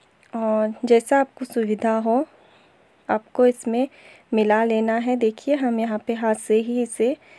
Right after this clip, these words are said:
निचोड़ कर ले रही हूँ और अब हम इसे मिक्स करेंगे। इसे हमें अच्छा से मिक्स करना है, जब तक ये पूरा अच्छा से ना मिल जाए एक दूसरे में तब तक हम मिक्स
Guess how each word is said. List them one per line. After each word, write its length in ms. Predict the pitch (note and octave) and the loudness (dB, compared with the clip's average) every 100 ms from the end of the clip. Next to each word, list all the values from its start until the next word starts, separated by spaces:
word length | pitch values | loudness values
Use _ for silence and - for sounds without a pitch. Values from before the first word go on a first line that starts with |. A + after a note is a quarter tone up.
| _ A#3+ | _ -4
निचोड़ 440 | A3+ - A3 A3 | -4 0 2 2
कर 240 | A3 A#3 A#3 | 2 2 2
ले 240 | A3 G#3+ A3 | 4 4 4
रही 280 | A3+ A3+ | 2 0
हूँ 240 | A3+ B3 E4 _ _ _ _ _ _ - A#3+ | 0 0 -2 _ _ _ _ _ _ -8 -6
और 120 | A3+ | 0
अब 220 | G#3+ G#3+ | 2 2
हम 240 | A#3+ A3+ A3 | 0 0 -2
इसे 340 | - B3+ C#4+ - - - _ | 0 2 2 0 -20 -20 _
मिक्स 340 | A3+ B3 - - | 0 0 0 -4
करेंगे। 640 | - A3+ A3 A3 A3+ C#4 E4+ _ _ _ _ _ _ _ B3+ | 2 4 4 0 0 0 -2 _ _ _ _ _ _ _ -6
इसे 200 | - C4 | 2 4
हमें 220 | C4+ C#4 | 6 6
अच्छा 380 | B3 - A#3+ A#3+ | 4 2 0 2
से 180 | C4+ | 4
मिक्स 320 | B3+ A#3 - - | 4 2 -2 2
करना 380 | A#3+ A#3 A#3+ B3 | 4 4 6 4
है, 380 | A#3+ A#3+ B3+ | 4 0 -2
जब 180 | B3 A#3 - A#3 | 0 0 0 -2
तक 140 | A#3+ - | -2 -2
ये 100 | B3 B3 | -4 -2
पूरा 380 | A3+ A3+ A#3+ A#3+ | -2 2 4 4
अच्छा 320 | - - A3 | 0 -2 -2
से 200 | - B3+ | 2 2
ना 200 | A3+ A3 | 4 2
मिल 260 | A3+ A3+ G#3+ | 2 0 2
जाए 240 | A3+ A#3+ | 4 4
एक 180 | - A3+ - | 2 -4 -4
दूसरे 360 | A3+ A3 - A3 | -6 -4 -4 -2
में 220 | A3 C4 - - - - | 0 -2 -4 -14 -20 2
तब 140 | A3 - B3 | 2 4 0
तक 120 | B3 | 0
हम 120 | A#3+ A3+ | 0 0
मिक्स 600 | A3 A3 - - - | -2 -4 -12 -18 -16